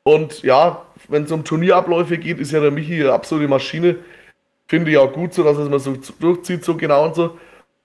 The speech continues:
dass der Zeitplan alles passt. Und auf jeden Fall, wir sind gerade noch so rechtzeitig in die Disco in Wien damals gekommen. Und wir haben gesagt, wir müssen das Turnier heute irgendwie gewinnen.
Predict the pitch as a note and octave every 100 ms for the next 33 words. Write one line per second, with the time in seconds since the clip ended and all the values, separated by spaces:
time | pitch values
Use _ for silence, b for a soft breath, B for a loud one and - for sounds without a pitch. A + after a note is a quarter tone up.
0 | _ C#3 C#3 - C#3+ C3 D3 D3+ D#3+ A2+
1 | D#3 D3+ D3+ F3 - - - C3+ D3 C#3+
2 | C#3+ B2+ D3 D#3+ C#3 C#3+ C#3 C#3 D3 C#3+
3 | C3 C#3 E3+ E3 C#3+ D3+ - D#3 D3+ C#3
4 | C3+ C#3+ E3+ - D3+ C#3 F3 E3+ D#3+ D#3
5 | - D#3 E3 D#3+ B B B B _ -
6 | C#3 C#3 C3+ - _ - C#3 C3+ C3 D3
7 | C#3+ C#3+ C#3+ D3+ D3 C3 - D3 D3+ D3
8 | - D#3+ E3 D3 C#3+ C#3 C#3 C3